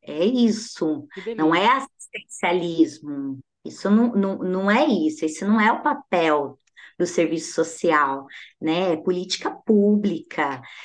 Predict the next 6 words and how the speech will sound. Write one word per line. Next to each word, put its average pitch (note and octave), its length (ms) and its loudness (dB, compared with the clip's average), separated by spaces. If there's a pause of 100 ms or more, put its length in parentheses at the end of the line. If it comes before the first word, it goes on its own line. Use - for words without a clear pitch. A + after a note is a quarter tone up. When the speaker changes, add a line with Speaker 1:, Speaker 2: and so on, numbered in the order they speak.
(240)
Speaker 1:
é, D#3 60 4
é D#3 480 6
envolvimento, F#3+ 1200 4
é D#3 120 2
você E3+ 580 -4
tra-, F#3 260 -2